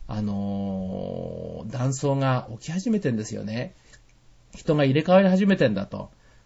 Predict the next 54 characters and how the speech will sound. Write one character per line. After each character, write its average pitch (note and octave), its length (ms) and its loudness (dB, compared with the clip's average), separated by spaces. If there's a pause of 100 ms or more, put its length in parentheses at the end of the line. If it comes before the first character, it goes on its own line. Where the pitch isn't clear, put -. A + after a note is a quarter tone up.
そ D3 120 0
う - 40 8
い - 20 6
う D#3+ 40 4
ふ - 20 4
う C#3+ 40 4
に C3 40 0
考 B2 240 0
え B2+ 60 2
て A#2 80 -4
い A2 80 -2
た A#2 100 -4
だ A#2 80 0
い A#2 80 -2
た C3+ 100 2
ら A2+ 60 2
い A#2 80 0
い C3 40 -2
と B2 100 -2
思 G#2+ 160 -2
う - 20 0
ん G#2+ 60 0
で G2 80 -4
す。 F#2+ 220 -10 (580)
で C3+ 80 -2
す C3 100 -8
か B2 80 0
ら、 A2 420 0
決 A#2+ 180 -4
し - 40 -16
て E3+ 100 0
で D3+ 100 4
す B2 120 -4
ね、 A2+ 360 -2 (140)
一 - 200 -10
方 B2+ 140 0
的 C3 200 -2
に B2+ 100 2
悲 A#2+ 120 -8
観 B2+ 220 0
す B2+ 120 -10
る B2+ 80 -2
っ - 20 -2
て C3 160 -8
い B2+ 40 2
う - 20 -2
ば B2+ 120 2
か C3 100 0
り A2+ 80 0
で G#2+ 80 0
は G#2 120 0
な G#2 120 -2
く - 80 -14
て、 G2+ 320 -4